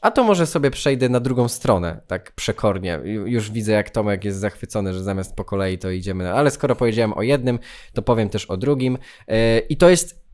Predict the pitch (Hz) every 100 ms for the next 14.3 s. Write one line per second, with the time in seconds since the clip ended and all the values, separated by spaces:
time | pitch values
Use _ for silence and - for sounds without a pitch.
0 | - 160 165 165 175 175 160 185 - 151
1 | 151 - - - 131 120 123 - 120 110
2 | - - 104 104 104 - 101 101 98 -
3 | - - 98 92 110 156 185 - - -
4 | 127 165 233 131 98 - - 185 220 202
5 | - 156 120 139 147 - - 143 160 160
6 | 151 143 143 120 - 82 - _ 95 101
7 | - - - 160 143 143 113 90 - 107
8 | 143 120 127 98 85 87 - 87 92 117
9 | 131 - - 123 143 156 151 147 - 139
10 | 135 123 123 143 120 110 92 82 - 110
11 | 135 139 135 131 139 127 123 123 123 120
12 | - 117 107 117 113 113 101 - 98 -
13 | 117 - 110 101 - 104 - 107 107 104
14 | 95 101